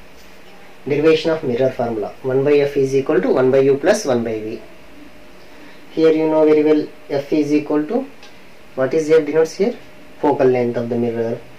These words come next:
U is object distance, V is image distance. This formula works for any spherical mirror. To derive this, we need some mathematical knowledge al-, knowledge also, that is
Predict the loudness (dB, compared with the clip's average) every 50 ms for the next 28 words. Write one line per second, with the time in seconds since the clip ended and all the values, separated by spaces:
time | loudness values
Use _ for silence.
0 | -20 -20 -20 -20 -20 -20 -20 -16 -6 -2 0 2 4 4 4 2 0 -2 -12 -18
1 | -20 -20 -20 -20 -20 -20 -20 -20 -12 -8 -6 -6 -4 -2 -2 -2 0 0 -2 -2
2 | 0 0 0 0 0 -2 -2 0 2 2 2 2 0 -2 -4 -8 -4 -2 0 2
3 | 2 0 0 -2 -4 -4 -6 -6 -8 -10 -12 -16 -16 -18 -18 -20 -20 -20 -20 -20
4 | -20 -20 -20 -20 -20 -20 -20 -12 -8 -6 -6 -2 -2 -2 -2 0 0 2 2 2
5 | 2 2 0 -2 -2 -2 -2 -2 -2 0 0 0 0 0 0 0 -2 0 0 -2
6 | -2 0 0 0 0 0 0 -2 -6 -16 -20 -20 -20 -20 -20 -20 -20 -20 -20 -20
7 | -20 -20 -20 -20 -20 -20 -20 -20 -20 -18 -10 -8 -4 0 2 2 4 4 4 2
8 | 2 0 -2 -4 -4 -2 0 0 0 -2 -4 -2 -2 -2 0 0 0 0 -2 -2
9 | -4 -8 -12 -20 -20 -20 -20 -20 -20 -20 -20 -20 -20 -20 -20 -20 -20 -20 -16 -6
10 | -4 -4 -2 0 0 -2 0 2 2 2 4 2 2 0 -2 -2 -2 -2 -2 -2
11 | -6 -10 -6 -4 -2 0 0 0 0 2 0 0 0 -2 -4 -4 -4 -4 -6 -10
12 | -20 -20 -20 -20 -20 -20 -20 -18 -10 -8 -6 -2 -2 -2 -4 -4 -8 -16